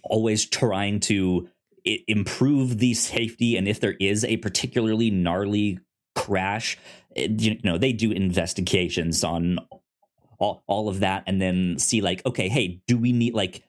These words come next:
can we fix something about the design of the cars that, like, we need to implement in this next year? So, uh, uh, something like this won't happen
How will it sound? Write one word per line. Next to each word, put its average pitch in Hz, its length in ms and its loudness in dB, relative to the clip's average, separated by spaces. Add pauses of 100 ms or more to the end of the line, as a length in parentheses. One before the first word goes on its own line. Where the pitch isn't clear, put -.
(140)
can 127 220 0
we 123 240 2
fix 156 440 -2
something 139 420 0
about 110 280 0
the 101 60 -6
design 95 520 0
of 85 160 -2
the - 80 -8
cars - 640 -2
that, 87 220 -2
like, 85 180 -4
we 104 80 2
need 92 160 0
to 92 120 -2
implement 90 520 -2
in 92 180 2
this 82 200 -2
next 78 320 -2
year? 82 200 0
So, 85 200 0 (120)
uh, 92 140 -2 (100)
uh, 87 140 -2
something - 560 -2
like 92 220 -2
this 90 200 -2
won't 92 240 -2
happen 78 600 -4